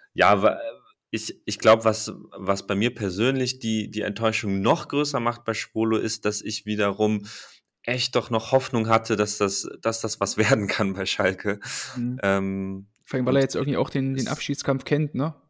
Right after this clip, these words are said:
Speaker 2: Mit Hertha letzte Saison, der letzten zwei Jahre
Speaker 1: Ja,
Speaker 2: eigentlich.
Speaker 1: voll. Ja, voll. Und, und, äh, klar, das haben wir auch besprochen, dass, dass das Umfeld, äh,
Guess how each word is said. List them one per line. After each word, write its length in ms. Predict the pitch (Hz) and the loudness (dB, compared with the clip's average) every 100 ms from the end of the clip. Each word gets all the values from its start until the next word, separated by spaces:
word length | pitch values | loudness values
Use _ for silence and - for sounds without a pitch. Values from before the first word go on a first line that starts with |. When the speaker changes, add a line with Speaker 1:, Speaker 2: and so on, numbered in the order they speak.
| _ - | _ -10
Speaker 2:
Mit 160 | 127 | -6
Hertha 260 | 139 131 131 | -6 -4 -4
letzte 280 | 127 131 127 | -4 -6 -8
Saison, 340 | 123 131 131 - | -2 -2 -2 -4
der 120 | - | -4
letzten 200 | 127 - | -2 -4
zwei 180 | - - | -6 0
Jahre 260 | 139 135 - | 2 2 4
Speaker 1:
Ja, 160 | 113 | 6
Speaker 2:
eigentlich. 140 | 156 - | 6 2
Speaker 1:
voll. 440 | - 143 117 110 - _ _ | -4 -4 -4 -10 -20 _ _
Ja, 180 | - 117 | -2 0
voll. 320 | 117 127 127 | 2 2 2
Und, 380 | 98 98 95 - _ | 0 -4 -6 -12 _
und, 320 | 104 98 95 - - - - | -6 -6 -6 -16 -18 -18 -12
äh, 180 | - 107 | 0 0
klar, 240 | 104 113 110 | 2 6 6
das 120 | 110 | 6
haben 100 | 117 | 4
wir 100 | 117 | 4
auch 60 | |
besprochen, 380 | 135 131 120 113 | 4 2 2 4
dass, 200 | 107 104 | 2 2
dass 160 | 107 - | -2 -2
das 160 | 104 | -2
Umfeld, 560 | - 127 123 113 104 101 | -2 -4 0 2 2 2
äh, 460 | - 98 98 92 | 0 2 2 2